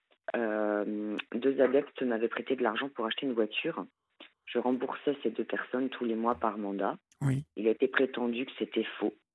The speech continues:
Speaker 1: que je les remboursais pas et que j'avais volé cette voiture. Donc il y a eu une réunion chez, ben, chez mon, mon ex-mari et moi,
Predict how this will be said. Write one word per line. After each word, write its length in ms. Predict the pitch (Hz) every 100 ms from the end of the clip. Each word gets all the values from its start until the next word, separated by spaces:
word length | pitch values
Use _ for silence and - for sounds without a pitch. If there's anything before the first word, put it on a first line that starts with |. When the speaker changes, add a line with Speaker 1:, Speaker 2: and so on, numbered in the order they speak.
| _
Speaker 1:
que 120 | 95
je 100 | 98
les 120 | 101
remboursais 480 | 95 95 101 - 95
pas 260 | - 98 110
et 60 |
que 140 | - 87
j'avais 240 | 90 101
volé 260 | 101 104 -
cette 140 | 104 107
voiture. 480 | 101 - - 110
Donc 200 | 104 101
il 20 | 101
y 40 |
a 20 |
eu 40 | 101
une 60 |
réunion 300 | 104 117 123
chez, 440 | 151 - 101 98 92
ben, 120 | 95
chez 220 | 95 -
mon, 300 | 95 92 95
mon 220 | 95 90
ex-mari 500 | 92 - - 90 110
et 40 | 98
moi, 300 | 90 101